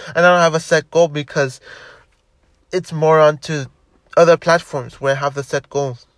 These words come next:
And here, I don't really have a goal. So, I guess that's the reason why I, I'm, I'm kind of here and there,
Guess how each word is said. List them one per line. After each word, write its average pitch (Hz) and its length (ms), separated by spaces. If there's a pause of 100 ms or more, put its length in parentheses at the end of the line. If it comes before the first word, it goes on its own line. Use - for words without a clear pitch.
(160)
And 143 160
here, 175 240
I 143 140
don't 147 160
really 147 180
have 139 180
a 143 60
goal. 139 380 (400)
So, 120 480 (1040)
I 175 100
guess 185 200
that's 170 220
the 170 80
reason 156 360
why 143 220
I, 147 60 (160)
I'm, 131 180 (880)
I'm 170 140
kind 175 320
of 165 380 (360)
here 170 300
and 143 180
there, 143 380